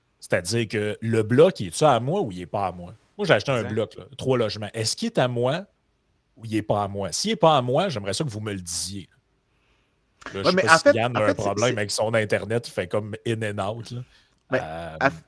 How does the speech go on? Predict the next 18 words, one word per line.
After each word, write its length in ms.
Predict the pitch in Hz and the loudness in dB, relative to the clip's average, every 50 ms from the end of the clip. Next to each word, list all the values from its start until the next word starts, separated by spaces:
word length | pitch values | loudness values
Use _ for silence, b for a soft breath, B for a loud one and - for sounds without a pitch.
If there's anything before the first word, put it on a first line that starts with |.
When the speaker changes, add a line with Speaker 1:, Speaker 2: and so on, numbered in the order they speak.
| _ _ | _ _
Speaker 2:
juste, 400 | 147 135 131 202 254 - - - | -6 -4 -4 -4 -6 -6 -6 -8
juste 280 | 127 120 175 240 - - | -6 -4 -4 -6 -6 -4
pour 320 | - 143 127 120 110 - - - | 0 0 0 0 -2 -6 -12 -8
donner 400 | 127 120 113 113 131 147 160 147 | -4 -2 -2 -2 -2 -4 -4 -4
un, 140 | 117 104 104 - _ _ 107 | -4 -4 -6 -10 _ _ -12
un, 200 | 110 104 95 - - | -10 -10 -10 -12 -10
un 200 | - 117 98 95 | -8 -8 -8 -8
point 280 | 92 - - 104 110 120 | -8 -10 -10 -8 -8 -8
de 60 | 120 120 _ | -8 -6 _
théorie, 480 | - 110 101 92 92 87 95 110 127 | -2 0 0 0 -2 -4 -6 -8 -8
là, 200 | 135 117 113 123 123 b b b b b b b b b b b _ - | -8 -8 -8 -10 -12 b b b b b b b b b b b _ -6
euh, 220 | 92 90 87 73 | -4 -4 -4 -4
ce 80 | - - | -4 -2
que 80 | - 110 | -2 -2
tu 160 | - - 156 | -2 -2 -2
viens 100 | 147 135 | 0 0
de 60 | 117 | 2
dire, 280 | 110 147 165 165 143 | 4 2 2 2 0